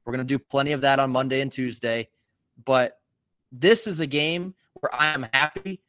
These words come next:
with just coming out with the win because it's Clemson. And that,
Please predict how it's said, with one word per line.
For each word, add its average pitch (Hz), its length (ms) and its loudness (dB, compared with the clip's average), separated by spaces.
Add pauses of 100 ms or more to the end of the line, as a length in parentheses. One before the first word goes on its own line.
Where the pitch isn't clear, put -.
(180)
with 117 220 -6
just 135 320 -2
coming 131 260 -4
out 117 140 -6
with 113 140 -12
the 110 80 -6
win 101 200 -12 (520)
because 135 260 -6
it's 135 140 -8
Clemson. - 420 -8 (360)
And 139 200 -2
that, 180 280 6